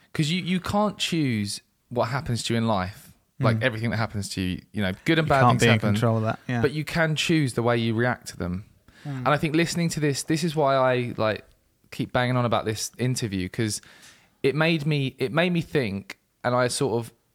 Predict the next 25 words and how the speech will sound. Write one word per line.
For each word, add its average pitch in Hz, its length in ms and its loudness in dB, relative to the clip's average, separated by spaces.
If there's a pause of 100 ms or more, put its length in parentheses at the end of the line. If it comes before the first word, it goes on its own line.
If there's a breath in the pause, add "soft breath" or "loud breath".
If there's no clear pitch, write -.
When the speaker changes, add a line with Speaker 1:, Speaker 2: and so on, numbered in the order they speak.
Speaker 1:
envisioned 127 680 0 (200)
terrible 127 340 2
things 117 300 -2
happening 104 320 -2
in 104 60 2
my 104 100 2
life. 101 480 0
And 123 100 0
then 123 80 0
I 120 100 0
thought, 113 420 0 (340 loud breath)
now 147 280 4
I 147 100 4
have 127 260 0
a 113 300 2
kind 117 240 2
of 110 240 -4 (440)
proactive 127 460 2
approach 127 420 0
Speaker 2:
Mm. 120 60 4
Speaker 1:
I'd 110 120 2
follow 113 360 2
when 110 220 2
that 104 140 0
happens 92 640 -4